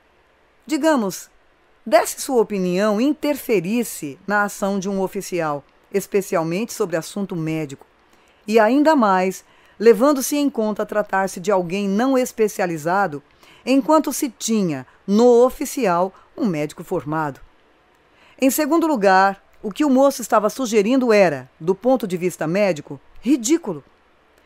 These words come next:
Era verdade que naqueles dias, antecedentes ao uso generalizado de massagem cardíaca e eletrochoque, a injeção direta de adrenalina no coração, às vezes, em casos de parada cardíaca, era tentada.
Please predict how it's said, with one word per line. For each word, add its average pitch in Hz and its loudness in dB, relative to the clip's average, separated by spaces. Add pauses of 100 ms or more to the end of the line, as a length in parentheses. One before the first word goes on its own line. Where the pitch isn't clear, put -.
(260)
Era 247 4
verdade 240 2
que 185 -6
naqueles 233 -4
dias, 202 -2 (140)
antecedentes 226 0
ao 180 2
uso 208 -2
generalizado 196 0
de 160 -6
massagem 185 -2
cardíaca 170 -6 (460)
e 208 4
eletrochoque, 185 0 (280)
a 233 4
injeção 269 2
direta 208 0
de 156 -2
adrenalina 214 0
no 214 -2
coração, 196 -2
às 269 0
vezes, 165 -4 (340)
em 220 2
casos 226 2
de 175 -6
parada 165 -2
cardíaca, 151 -4 (160)
era 185 -2
tentada. 135 -10